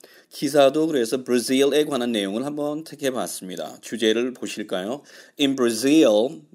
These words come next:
police use tear gas at anti-World Cup, 어, protest. 이렇게 됐네요. 브라질에서 police use tear gas, right? 경찰들은 tear gas, 체류탄 가스죠. tear gas를 사용하고 있습니다. 누구에게 대놓고 대상을 나타낸 전사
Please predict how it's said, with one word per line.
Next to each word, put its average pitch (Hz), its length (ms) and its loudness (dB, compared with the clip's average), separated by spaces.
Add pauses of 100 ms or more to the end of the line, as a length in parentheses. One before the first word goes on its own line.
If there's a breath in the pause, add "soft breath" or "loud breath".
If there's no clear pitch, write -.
(120)
police 160 400 2
use 135 300 2
tear 120 360 0
gas 104 360 0
at 101 200 -6
anti-World 107 1000 0
Cup, 110 400 -2
어, 101 320 -2
protest. - 580 -4
이렇게 92 200 -6
됐네요. 95 360 -6 (460 loud breath)
브라질에서 139 920 2 (100)
police 160 420 2
use 147 220 4
tear 123 260 -2
gas, - 380 -8
right? 95 260 -2 (120)
경찰들은 107 720 0 (400 loud breath)
tear 175 280 2
gas, 101 400 -2 (120)
체류탄 151 540 -2
가스죠. 101 540 -2
tear 120 240 -2
gas를 107 360 -2
사용하고 160 420 -4
있습니다. 87 640 -10
누구에게 123 460 2
대놓고 95 420 -4
대상을 123 460 -2
나타낸 127 320 -4
전사 117 360 -4